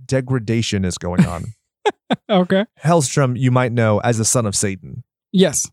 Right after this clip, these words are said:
Speaker 1: So there you go. He's actually getting a series on Hulu, which could be amazing.
Speaker 2: Really?
Speaker 1: Will it likely be amazing? No.
Speaker 2: No.
Speaker 1: Will the new Ghost Rider likely be amazing? Probably not.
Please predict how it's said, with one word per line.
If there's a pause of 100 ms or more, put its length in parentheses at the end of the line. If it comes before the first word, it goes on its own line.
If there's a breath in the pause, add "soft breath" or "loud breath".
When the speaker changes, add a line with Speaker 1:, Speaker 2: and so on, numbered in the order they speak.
Speaker 1:
So
there
you
go.
He's
actually
getting
a
series
on
Hulu,
which (280)
could
be (260)
amazing.
Speaker 2:
Really?
Speaker 1:
Will
it
likely
be
amazing?
No.
Speaker 2:
No.
Speaker 1:
Will
the
new
Ghost
Rider
likely
be
amazing?
Probably
not.